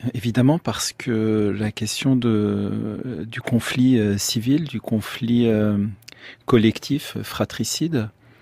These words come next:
euh, est né précisément de ces questions-là. Euh, euh, ce que Luc Boltanski vient d'évoquer me rappelle évidemment ces barrages, euh, improvisés où tant de Libanais ont disparu parce que notre reli-,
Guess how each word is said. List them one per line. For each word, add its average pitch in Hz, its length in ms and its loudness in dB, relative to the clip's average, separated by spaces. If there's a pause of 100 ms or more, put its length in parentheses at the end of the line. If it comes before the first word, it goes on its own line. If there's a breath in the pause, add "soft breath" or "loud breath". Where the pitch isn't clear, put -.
(580 soft breath)
euh, 110 80 -4 (400)
est 107 80 -10 (340)
né 123 220 8
précisément 123 640 2
de 120 80 -2
ces - 180 -8
questions-là. 120 560 -2
Euh, 104 500 2 (440 loud breath)
euh, 110 340 -4
ce - 140 -8
que - 100 0
Luc 110 160 0
Boltanski 113 560 0
vient 110 160 2
d'évoquer 104 440 0
me 117 100 4
rappelle 104 400 0
évidemment 113 480 2
ces - 180 -4
barrages, 113 500 0 (200)
euh, 101 220 0 (100)
improvisés 110 640 2
où 117 200 -2
tant 139 220 4
de 120 80 6
Libanais 110 380 2
ont 117 100 4
disparu 101 480 -4
parce - 240 -4
que 123 320 4
notre 110 640 4
reli-, 104 440 2